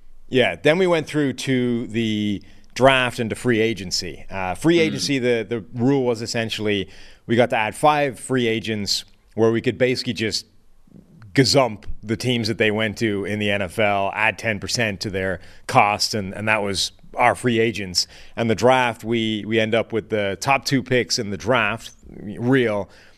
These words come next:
Speaker 1: and the top two picks, I think, of, or the, the top and the bottom pick of X number of, uh, rounds. So we each had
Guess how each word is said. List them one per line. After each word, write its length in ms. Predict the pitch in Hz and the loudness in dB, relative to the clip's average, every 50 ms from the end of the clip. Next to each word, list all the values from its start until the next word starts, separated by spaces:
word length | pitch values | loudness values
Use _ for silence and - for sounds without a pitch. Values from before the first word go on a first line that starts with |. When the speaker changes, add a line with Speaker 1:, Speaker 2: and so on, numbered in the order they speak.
| - - - | -20 -14 -8
Speaker 1:
and 120 | 104 107 | -4 -4
the 60 | 110 | -2
top 240 | - - 127 120 - | 0 2 2 2 2
two 120 | - 135 110 | 0 -2 -2
picks, 300 | - 135 123 117 - 120 | 0 0 0 0 0 -2
I 80 | 110 | -2
think, 400 | 101 - 127 120 110 104 - - | 0 0 0 0 0 -2 -2 -2
of, 440 | 110 104 101 101 95 87 - - - - | 0 0 0 0 -2 -4 -8 -14 -4 0
or 120 | 127 131 | 2 2
the, 160 | 120 120 110 | 2 2 0
the 140 | 98 95 107 | -2 -4 -8
top 320 | - - - 135 131 - - | -6 -4 -4 -4 -4 -4 -4
and 180 | - 120 123 117 | -4 -2 -2 -2
the 60 | 101 | 0
bottom 380 | 78 120 110 110 107 104 95 | 0 2 2 2 0 -2 -4
pick 280 | 90 - 110 101 92 - | -4 -2 -2 -2 -2 -2
of 300 | 101 92 90 82 76 - - | -4 -4 -6 -8 -10 -10 -8
X 220 | 101 107 - - | -8 -8 -6 -6
number 360 | 113 101 95 95 95 95 92 | -6 -6 -6 -6 -4 -4 -4
of, 240 | 85 80 82 - - - - - - - - - - - | -4 -6 -8 -10 -14 -18 -20 -20 -20 -20 -20 -20 -8 -4
uh, 280 | 98 90 85 80 82 82 - | -2 -2 0 0 -2 -4 -4
rounds. 500 | 110 107 107 98 95 87 80 69 85 - | -2 0 2 2 0 0 -4 -8 -10 -12
So 220 | - - - 110 101 | -6 -2 0 0 0
we 100 | 104 107 | 0 0
each 160 | 110 92 - | -2 0 0
had 320 | 113 107 98 95 90 82 | 2 2 2 0 -2 -6